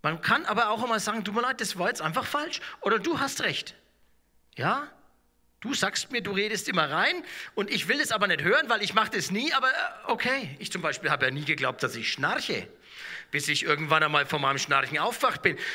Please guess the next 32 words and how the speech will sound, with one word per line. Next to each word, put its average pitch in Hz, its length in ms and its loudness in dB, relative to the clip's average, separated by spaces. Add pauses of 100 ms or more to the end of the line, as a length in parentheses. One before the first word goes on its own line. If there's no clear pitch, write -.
(120)
Aber 151 240 4
<laughs> 165 340 2
es 226 100 2
ist 160 180 0
jetzt 139 400 -4
nur 127 140 -4
so 123 140 -6
ein 113 200 -2
Nebenschauplatz. 113 680 -6 (240)
Aber 135 140 -4
ich - 100 -4
glaube, - 160 -2
es - 100 -2
ist - 160 -4
so 123 80 -4
gut 113 240 -12
wie 98 100 -12
nie. 98 240 -14 (3250)
Ich - 160 -2
bin 180 160 2
freudig 285 520 2
und 254 140 2
dankbar 240 440 2
über 185 180 0
den 214 140 0
anderen. 120 320 -2 (1200)
Und - 160 0
ich 185 140 0
sag 262 360 2
das 349 200 2
auch 175 200 0
einmal. 135 280 -4